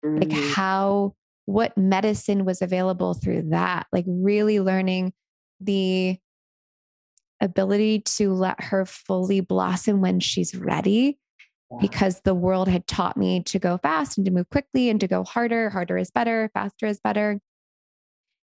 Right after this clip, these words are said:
Speaker 1: And the grieving that had to occur when I realized, "Oh my goodness, I've been treating you so poorly. Like, I have not shown you proper care. I've not shown you proper self-love," and forgiveness for myself for, like,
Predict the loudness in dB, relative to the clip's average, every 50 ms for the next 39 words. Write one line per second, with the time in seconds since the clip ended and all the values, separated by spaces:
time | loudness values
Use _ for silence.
0 | _ _ _ 0 0 2 2 2 0 -2 0 0 0 2 2 4 4 4 4 2
1 | 0 -2 0 0 -2 -2 0 -2 -2 -2 -2 -4 -4 -2 0 0 2 2 2 0
2 | 0 0 0 -2 -2 -2 -2 0 0 0 0 -2 -4 -6 _ _ _ _ _ _
3 | _ 0 2 2 2 0 0 0 0 2 2 0 0 -2 -2 -2 -2 -2 -2 _
4 | -2 0 0 0 -2 0 2 2 2 2 2 0 0 0 0 0 -2 _ -2 -2
5 | 0 0 0 0 0 -2 -2 -2 -4 _ _ _ -4 -4 -4 -8 _ _ -20 -20
6 | _ _ _ _ _ _ -2 0 0 2 2 2 4 4 4 2 2 0 -2 -4
7 | -6 -4 -2 0 2 2 2 2 2 0 0 0 0 0 _ 0 -2 -2 0 -2
8 | 0 2 2 0 0 0 0 0 0 -2 -4 -4 0 0 0 2 0 -2 -4 -4
9 | -2 _ -2 -2 0 0 -2 -2 -2 -2 _ -2 0 0 2 0 -2 -4 -8 _
10 | -20 _ _ _ _ _ _ _ -2 -2 0 0 2 2 2 0 0 -4 _ _
11 | _ _ _ _ _ _ _ _ _ _ _ -20 -8 -6 -4 -2 -2 0 2 2
12 | 2 2 0 -6 -4 -4 -4 -4 -2 -6 -6 -6 -4 -4 -4 -4 -4 -6 -4 -2
13 | 0 0 0 0 -4